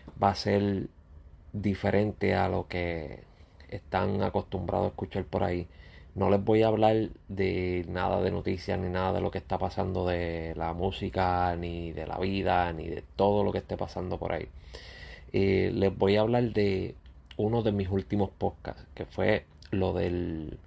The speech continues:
tan mencionado audio donde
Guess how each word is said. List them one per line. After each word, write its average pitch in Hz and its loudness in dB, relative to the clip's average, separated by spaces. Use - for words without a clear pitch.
tan 92 2
mencionado 95 2
audio 101 2
donde 95 2